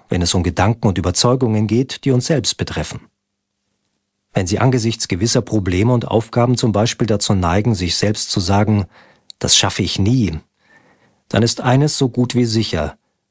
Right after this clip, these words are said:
dass Sie es nicht schaffen werden. In dem Moment, in dem Sie den Satz sagen, verwirklicht der Gedanke seinen eigenen Inhalt. "Das kann ich nicht" oder "Ich könnte das nie",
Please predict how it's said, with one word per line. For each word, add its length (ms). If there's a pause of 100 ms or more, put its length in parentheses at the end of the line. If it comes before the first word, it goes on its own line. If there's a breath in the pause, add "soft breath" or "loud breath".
(140)
dass 160
Sie 140
es 120
nicht 160
schaffen 380
werden. 440 (880 loud breath)
In 100
dem 120
Moment, 540
in 80
dem 160
Sie 140
den 160
Satz 280
sagen, 380
verwirklicht 540
der 80
Gedanke 480
seinen 280
eigenen 440
Inhalt. 580 (600 soft breath)
"Das 160
kann 180
ich 140
nicht" 260
oder 420
"Ich 160
könnte 300
das 240
nie", 400